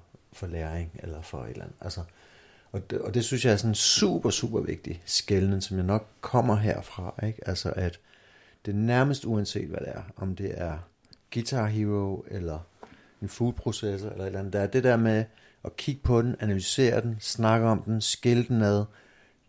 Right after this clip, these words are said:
lave nye former ud af den, det er ret fedt og sjovt, og kan, kan kapacitere os på rigtig mange måder. Men det at bare stole blindt på, hvad de siger, de vil mediere til os, det, det, det, det er bare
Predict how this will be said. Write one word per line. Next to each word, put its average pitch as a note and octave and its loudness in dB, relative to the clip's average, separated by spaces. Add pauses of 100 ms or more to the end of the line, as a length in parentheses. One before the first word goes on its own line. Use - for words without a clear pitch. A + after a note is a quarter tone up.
(120)
lave G2+ 4
nye A2+ 8
former G#2+ 2
ud G2+ 4
af F2+ 4
den, F#2+ -4 (100)
det B2+ 6
er G#2+ 2
ret G#2 4
fedt A2 -4
og G2+ -6
sjovt, F#2+ -2
og - -8
kan, G2+ -2 (100)
kan G2+ -8
kapacitere - -6
os F#2+ -10
på - -10
rigtig G#2 -6
mange G2+ -4
måder. G2 -2 (520)
Men G#2 2
det A#2 6
at G#2 2
bare G#2 4
stole A2+ 4
blindt G#2 -2
på, G2 2
hvad G2+ 0
de G#2 0
siger, G2+ 0 (160)
de G2 -6
vil G2 -2
mediere G2 0
til F#2 -6
os, - -10 (280)
det, G2 -2 (340)
det, F2+ -2
det, F2 -4 (260)
det F#3 -2
er F#3 -6
bare - -8